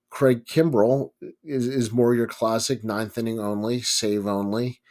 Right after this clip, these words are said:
never really, uh, used in a setup role, and, and hasn't been successful the couple times, and he doesn't wanna do it.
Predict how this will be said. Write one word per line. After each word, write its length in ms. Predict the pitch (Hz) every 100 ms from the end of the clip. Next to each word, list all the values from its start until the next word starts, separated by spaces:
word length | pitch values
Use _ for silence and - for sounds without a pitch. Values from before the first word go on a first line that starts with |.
| _ _ _
never 400 | 107 110 107 113
really, 500 | 110 110 104 104 104
uh, 220 | 98 107
used 500 | 110 110 110 110 107
in 80 | 110
a 40 | 104
setup 460 | - 98 95 -
role, 400 | 92 95 113 147
and, 280 | 120 120 123
and 240 | 123 117
hasn't 400 | 117 123 123 127
been 200 | 127 123
successful 840 | 123 127 123 120 117 - 120 131 120
the 120 | 123
couple 320 | - 107 123
times, 460 | - 120 127 123 - - - -
and 120 | 131
he 120 | 139
doesn't 300 | 151 151 151
wanna 220 | 147 160 156
do 260 | 185
it. 80 | 139